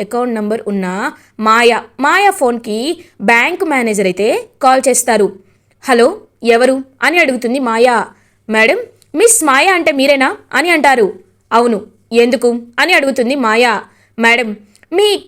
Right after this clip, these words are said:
credit card and debit card అనేది బ్లాక్ అవ్వడం జరిగింది మేడం" అని అంటారు. "What? బ్లాక్ అయిందా? ఎందుకు?" అని అడుగుతుంది. "ఏమో మేడం, ఎందుకు బ్లాక్ అయిందో మాకు అర్థం కావట్లేదు. మీ లిమిట్కి మించి మీరు ట్రాన్సాక్షన్ చేయడం వల్ల కార్డ్ అనేది బ్లాక్ అయిపోయింది.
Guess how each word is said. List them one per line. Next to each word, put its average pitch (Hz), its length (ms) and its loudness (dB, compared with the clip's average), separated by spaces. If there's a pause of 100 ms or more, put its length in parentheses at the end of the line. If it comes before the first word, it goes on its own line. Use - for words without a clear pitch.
credit 269 240 0
card 311 280 0 (160)
and 254 160 0
debit 226 300 0
card 277 120 0
అనేది 240 400 -4 (200)
బ్లాక్ 415 340 0
అవ్వడం 311 240 2
జరిగింది 254 360 0
మేడం" 214 340 0 (180)
అని 294 160 2
అంటారు. 269 560 2 (360)
"What? 247 220 4 (540)
బ్లాక్ 320 360 2
అయిందా? 196 380 -2 (500)
ఎందుకు?" 453 580 2 (120)
అని 339 180 0
అడుగుతుంది. 339 720 0 (300)
"ఏమో 294 240 2
మేడం, 247 400 0 (340)
ఎందుకు 311 300 2
బ్లాక్ 320 260 0
అయిందో 302 220 2
మాకు 262 320 0
అర్థం 262 280 2
కావట్లేదు. 226 560 0 (240)
మీ 349 160 2
లిమిట్కి 370 420 0
మించి 349 260 -2
మీరు 349 180 -4
ట్రాన్సాక్షన్ 285 640 -2
చేయడం 269 260 4
వల్ల 214 380 0 (300)
కార్డ్ 339 300 2
అనేది 285 220 0
బ్లాక్ 220 320 0
అయిపోయింది. 202 520 -2